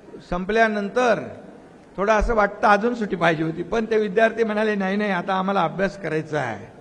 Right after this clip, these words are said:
आणि खऱ्या अर्थाने या शाळेतले विद्यार्थी सगळे चांगले आहेत, अभ्यास करतील, नावलौकिक करतील,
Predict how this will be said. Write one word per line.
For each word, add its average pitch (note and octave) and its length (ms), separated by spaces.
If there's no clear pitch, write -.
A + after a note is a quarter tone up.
आणि F3+ 280
खऱ्या F#3+ 240
अर्थाने G3 380
या F#3 180
शाळेतले F#3 400
विद्यार्थी F3 500
सगळे F#3 260
चांगले E3+ 360
आहेत, G3+ 240
अभ्यास F#3 400
करतील, G#3 720
नावलौकिक G3 680
करतील, G#3 680